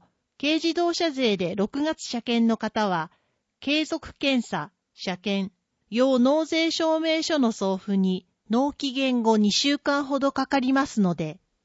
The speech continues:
ご注意ください。申し込み、直接、市内の金融機関または市納税課へ。なお、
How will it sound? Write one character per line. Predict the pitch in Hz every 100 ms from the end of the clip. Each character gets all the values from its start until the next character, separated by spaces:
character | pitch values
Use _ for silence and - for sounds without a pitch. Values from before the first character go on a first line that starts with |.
| _
ご | 190
注 | 180 269 285
意 | 240 180
く | 185
だ | 165
さ | 160 185
い。 | 151 190 _ _ _ _ _ _ _ _ _ _
申 | 214 269
し | 269 -
込 | 247
み、 | 226 214 - _ _ _ -
直 | 214
接、 | - 247 - 220 208 _ _ _
市 | - - 339
内 | 330 294
の | 208
金 | 180 - 285 285
融 | 285 277
機 | - -
関 | 208 185 147
ま | 175
た | - 285
は | 196
市 | - 262 247 -
納 | 214 220 233
税 | 240 226
課 | 214 202 196
へ。 | 175 - _ _ _ _ _ _ _ _ _ _ _ _ -
な | 220 208
お、 | 175